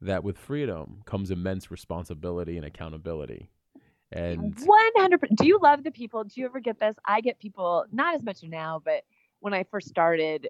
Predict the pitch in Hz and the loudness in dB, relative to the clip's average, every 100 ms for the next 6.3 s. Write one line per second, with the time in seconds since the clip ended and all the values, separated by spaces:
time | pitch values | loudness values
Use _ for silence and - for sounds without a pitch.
0 | - 185 170 160 - 175 160 165 175 170 | 2 6 6 4 -2 -6 -8 -8 -8 -8
1 | 170 170 165 165 165 175 160 156 156 156 | -6 -2 0 -2 -4 -6 -2 -2 2 4
2 | 156 - - 160 160 147 - 156 151 151 | 2 0 2 4 4 2 2 -2 0 2
3 | 160 156 156 151 - 160 156 151 156 147 | 0 -2 0 -2 0 -4 -2 -6 -4 -4
4 | 151 147 156 160 151 - 165 - 185 185 | 0 4 4 2 -4 0 0 4 6 6
5 | - 170 - 170 180 175 196 190 - 165 | 6 -4 -4 -4 -4 -2 0 0 -2 -8
6 | 156 143 | -2 0